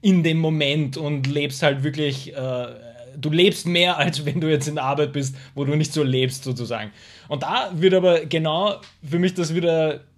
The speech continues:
mehr Sinn machen zu sagen, hey, wie kann man dann über die Arbeit reflektieren? Weil dann haben wir das ja relativ klar getrennt. Dann kann man sagen, okay, die Zeit, die du nicht arbeitest, ist eine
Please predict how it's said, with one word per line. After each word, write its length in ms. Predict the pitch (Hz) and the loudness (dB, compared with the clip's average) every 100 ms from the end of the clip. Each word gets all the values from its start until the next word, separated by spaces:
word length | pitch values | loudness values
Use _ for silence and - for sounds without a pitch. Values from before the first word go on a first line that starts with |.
| - | -6
mehr 260 | 135 156 | -2 0
Sinn 220 | 175 190 185 | 0 0 0
machen 260 | 165 180 | -2 -4
zu 80 | 180 | -4
sagen, 340 | - 147 165 | -4 -4 -4
hey, 320 | 156 170 180 - - _ _ _ | -4 -2 -4 -8 -20 _ _ _
wie 300 | - 120 196 | -8 -2 -2
kann 180 | 202 165 | -2 -2
man 460 | 185 185 175 131 - _ - | -2 -2 -4 -6 -16 _ -10
dann 400 | 139 156 180 180 _ - | -8 -6 -6 -8 _ -6
über 560 | 175 180 175 170 - - | -2 0 0 0 -4 -8
die 160 | 165 127 | -6 -2
Arbeit 400 | 147 156 151 131 | -2 0 0 0
reflektieren? 760 | 135 135 139 135 139 123 104 - _ _ _ _ _ - | -2 -2 -2 -4 -4 -4 -6 -14 _ _ _ _ _ -4
Weil 100 | 131 | 0
dann 180 | 160 151 | 0 0
haben 160 | 170 | 0
wir 120 | 185 180 | 0 0
das 140 | 170 | 0
ja 140 | 180 | 0
relativ 360 | 165 165 165 156 | 2 0 0 -2
klar 200 | 165 156 | -4 -2
getrennt. 520 | 156 - 185 151 117 | -2 -2 -2 -2 -4
Dann 100 | 135 | -6
kann 140 | 131 147 | -6 -6
man 100 | 151 | -4
sagen, 400 | 160 156 147 160 | -4 -4 -6 -8
okay, 180 | 143 156 | -6 -4
die 180 | 156 226 | -4 -2
Zeit, 260 | 196 180 | -2 -2
die 60 | 165 | -2
du 140 | 156 | -2
nicht 200 | 202 240 | -2 -2
arbeitest, 600 | 131 143 170 214 247 - - - _ _ - | -4 -2 -2 -2 -4 -8 -18 -20 _ _ -2
ist 400 | 170 175 - - | 0 0 -4 -6
eine 480 | 151 165 160 151 | -2 0 0 -2